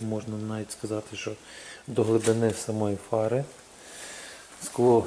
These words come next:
наскрізь. А ось на цій фарі у нас ще є дефект. Ну, зараз на ц-, тут не видно. Тут воші вроді трошки проявляється. О, бачите,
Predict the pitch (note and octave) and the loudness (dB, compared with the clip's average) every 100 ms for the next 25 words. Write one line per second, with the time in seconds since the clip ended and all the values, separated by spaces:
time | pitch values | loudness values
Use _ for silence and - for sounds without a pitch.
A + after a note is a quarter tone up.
0 | A2 G#2+ G2+ - C#3 - - - - - | 2 0 2 4 4 2 -6 -10 -16 -18
1 | - - - - - - - A2+ A2+ A2 | -16 -14 -12 -12 -14 -18 -8 2 4 4
2 | - A2 F3+ F#3 - D3 C#3+ B2 B2+ - | 2 2 6 6 6 8 8 8 4 4
3 | B2 A#2+ A#2+ - A#2 - - - A#2+ A2+ | 4 4 2 4 4 4 -6 -6 -4 2
4 | B2 A#2 A2 A#2 G#2+ - - A#2+ A#2+ A2+ | 4 4 4 -2 -4 -6 -2 0 2 4
5 | C#3+ D#3+ A#2 G2 - - - C3+ A#2+ B2 | 6 6 4 -2 -4 -18 -14 -6 2 4
6 | A#2+ A#2 A#2 A2+ A2 A2+ - - A2+ A2 | 4 2 2 2 2 0 -4 2 4 4
7 | G2+ - A2+ G2+ A2+ - | 2 0 -2 2 0 0